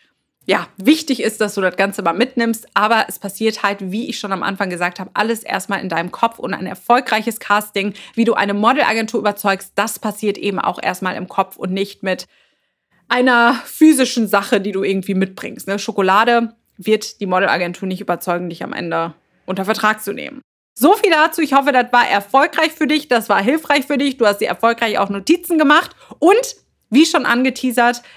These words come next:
wenn du das Ganze in, individuell einmal hören möchtest, wenn du Leute haben möchtest, die Experten sind, die dich an die Hand nehmen, die dir all deine Fragen beantworten, die dir schon immer mal auf der Zunge brannten, die dir eine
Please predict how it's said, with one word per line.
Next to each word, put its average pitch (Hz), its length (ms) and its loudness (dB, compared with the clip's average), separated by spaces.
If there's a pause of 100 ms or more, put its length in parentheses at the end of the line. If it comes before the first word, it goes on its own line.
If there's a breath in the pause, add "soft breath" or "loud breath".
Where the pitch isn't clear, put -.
(100)
wenn 240 140 4
du 330 80 4
das 294 180 2
Ganze 240 260 0
in, 262 280 -2
individuell 247 920 2 (420)
einmal 208 280 0
hören 185 240 2
möchtest, 180 640 -6 (320)
wenn 269 240 4
du 330 140 4
Leute 254 440 2
haben 180 220 0
möchtest, 175 440 -8
die 240 140 -4
Experten 247 760 -2
sind, - 240 -10
die 214 80 -8
dich 220 180 -6
an 214 160 0
die 214 140 -2
Hand 294 340 0
nehmen, - 300 -10 (160)
die 233 80 2
dir 233 180 2
all 294 260 2
deine 269 280 2
Fragen 220 300 2
beantworten, 190 520 -2
die 214 80 -4
dir 233 140 -2
schon - 180 -8
immer 262 240 0
mal 247 160 2
auf - 140 -8
der 214 160 -8
Zunge 233 200 -2
brannten, - 440 -6 (260 loud breath)
die 226 180 0
dir 311 320 4
eine 233 380 0